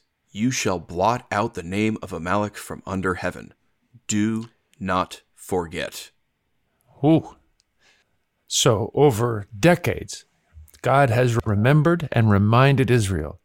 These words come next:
Speaker 2: that this evil of the Amalekites against God and his people has to be remembered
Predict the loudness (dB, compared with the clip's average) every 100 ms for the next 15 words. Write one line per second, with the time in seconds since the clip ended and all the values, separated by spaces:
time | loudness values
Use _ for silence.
0 | _ _ _ _ -6 -6 _ 2 2 2
1 | -6 _ _ -2 4 4 4 -2 -8 _
2 | -10 -4 0 4 4 2 -4 -10 -12 -6
3 | -2 4 4 4 -2 -6 -2 2 4 4
4 | 4 4 4 0 2 0 0 -4 -8 -20
5 | -20 -20 -20 _ _ -8 -2 2 2 2
6 | 2 4 4 4 2 0 -4